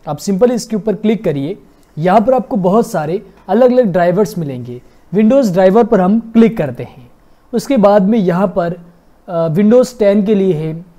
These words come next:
एक्सपी के लिए है, Vista के लिए है, Windows सेवन, Windows एट के लिए अलग-अलग ड्राइवर दे रखे हैं। हम Windows टेन के अंदर जाएंगे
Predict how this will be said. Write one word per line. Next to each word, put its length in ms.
एक्सपी 340
के 120
लिए 160
है, 120
Vista 380
के 80
लिए 160
है, 120
Windows 240
सेवन, 440
Windows 360
एट 240
के 80
लिए 240
अलग-अलग 400
ड्राइवर 380
दे 200
रखे 220
हैं। 220
हम 140
Windows 380
टेन 200
के 120
अंदर 180
जाएंगे 460